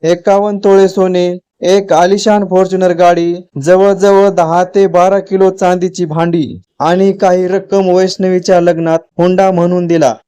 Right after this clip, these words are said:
अठ्ठावीस एप्रिल दोन हजार तेवीस रोजी वैष्णवीचं वडिलांनी थाटामाटात लग्न करून दिलं. लग्न झाल्यानंतर अवघ्या पाच सहा महिन्यातच हगवणे कुटुंबाने वैष्णवीला त्रास द्यायला सुरुवात केली. गरोदरपणात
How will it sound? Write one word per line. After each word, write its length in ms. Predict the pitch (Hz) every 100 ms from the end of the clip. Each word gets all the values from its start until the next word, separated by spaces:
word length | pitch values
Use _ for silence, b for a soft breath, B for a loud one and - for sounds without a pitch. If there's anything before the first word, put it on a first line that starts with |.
| _ -
अठ्ठावीस 760 | 156 165 202 202 214 220 196
एप्रिल 480 | 196 190 190 208 190
दोन 180 | 190 180
हजार 280 | 180 185
तेवीस 440 | 170 180 185 180 175
रोजी 420 | 175 160 156 160 - -
वैष्णवीचं 760 | 160 190 208 208 208 208 208 202
वडिलांनी 680 | 196 196 185 180 175 175 175 -
थाटामाटात 720 | 170 175 196 196 185 175 185 180
लग्न 300 | 170 170 175
करून 320 | 175 170 165
दिलं. 240 | 160 139 120 - _
लग्न 400 | 131 175 208 220
झाल्यानंतर 760 | 196 190 196 190 190 190 190 190
अवघ्या 380 | 175 175 180
पाच 420 | 175 196 180 180 -
सहा 260 | 170 185
महिन्यातच 640 | 185 180 180 170 175 175 175 _
हगवणे 520 | 151 165 190 208 208 202
कुटुंबाने 760 | 202 196 196 190 185 185 190
वैष्णवीला 680 | 180 185 190 185 180 180 180
त्रास 380 | 175 190 190 180
द्यायला 340 | 175 175 175
सुरुवात 340 | 170 170 165 160 -
केली. 260 | 170 131 110 _ _ 147 135
गरोदरपणात 800 | 175 214 202 220 208 202 202